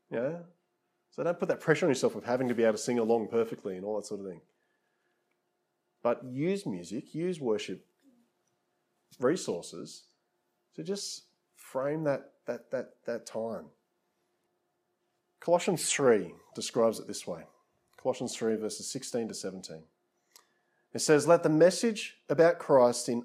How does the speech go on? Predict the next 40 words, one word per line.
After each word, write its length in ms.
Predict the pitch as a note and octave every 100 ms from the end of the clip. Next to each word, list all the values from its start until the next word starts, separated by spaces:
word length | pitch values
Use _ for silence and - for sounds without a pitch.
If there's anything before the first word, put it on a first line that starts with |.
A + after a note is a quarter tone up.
| -
all 340 | C#3 D#3 E3+
its 280 | E3 - -
richness 460 | C#3 C#3 - F#2
fill 240 | - B2+ A#2+
your 160 | A2+
lives." 520 | G2+ F#2 F2 - - - _ _ _ _ _ _ _ _ -
So 100 | G3+
that's 80 |
step 260 | - G3 -
one. 220 | C3+ - F#2
You 100 | A2+
know, 80 | D3+
just, 280 | F#3 - - - - _ _
just 260 | - - - -
start 260 | - - A#3+
to 80 | A3
reflect 500 | C#3 - D#3+ E3+ -
on 120 | C#3+
the 80 | B2+
gospel. 540 | - G3+ - - - - _ _ -
Start 260 | - F#3
to 60 | E3
reflect 360 | C3+ D#3+ C#3+
on 200 | B2 A2
what 240 | A#2+ D#3 -
Jesus 300 | D3 C3+ A#2+
has 120 | G#2
done 200 | F#2+ G2
for 140 | -
you 160 | G2 F2
and 80 | G2+
just 180 | C3+ -
go, 140 | A2+ A2+
"Wow, 340 | C#3+ C#3+ A2 G#2+
isn't 260 | D#3+ F#3
that 200 | E3+ D3+
incredible? 500 | C3 A2+ G2+ F#2 E2 _ _ _ _ _
Isn't 260 | D#3 E3 E3+
that 140 | D3+ C3+
amazing?" 480 | A2 G#2+ G2 E2+